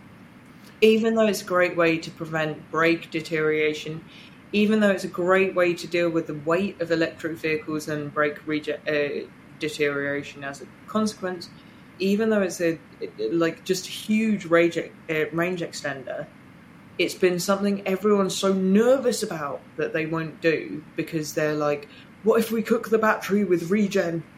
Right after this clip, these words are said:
Because it's power flowing back into the battery, and the battery's, you know, charging, discharging, and it does get it hotter and, and less hot. Formula E, by using these spec limited batteries,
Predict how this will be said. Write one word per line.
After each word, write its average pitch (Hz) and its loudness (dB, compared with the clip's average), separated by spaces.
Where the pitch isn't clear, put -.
Because 175 2
it's - 0
power 185 0
flowing 175 0
back 160 -2
into 156 -8
the 151 -2
battery, 170 0
and 160 0
the 156 -6
battery's, 151 -4
you 160 0
know, 143 -2
charging, 165 0
discharging, 151 -4
and 156 0
it 165 -2
does 226 -4
get 170 0
it 143 -2
hotter 151 -4
and, 147 -8
and 156 -2
less 151 -6
hot. - -6
Formula 254 0
E, 214 2
by 156 0
using 180 -2
these 175 -6
spec - -4
limited 170 0
batteries, - -10